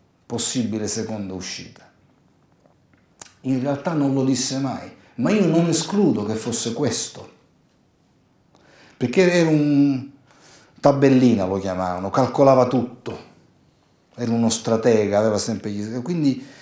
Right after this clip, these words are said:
a pensarci a distanza di tanti anni, ne sono passati venti, io non escludo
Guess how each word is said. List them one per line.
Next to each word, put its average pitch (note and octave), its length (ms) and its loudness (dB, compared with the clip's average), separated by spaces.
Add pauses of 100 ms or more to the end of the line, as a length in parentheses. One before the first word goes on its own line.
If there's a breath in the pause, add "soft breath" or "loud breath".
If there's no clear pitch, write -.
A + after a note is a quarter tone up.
(1040 loud breath)
a D3+ 140 -2
pensarci D3+ 680 0
a B2 40 0
distanza B2+ 480 0
di A2+ 120 -2
tanti A#2 340 -2
anni, G2+ 260 -2
ne G2+ 100 -4
sono A2+ 220 -4
passati A2 480 -4
venti, F#2 640 -6
io C#3 160 -4
non D3+ 220 -4
escludo A#2 840 -4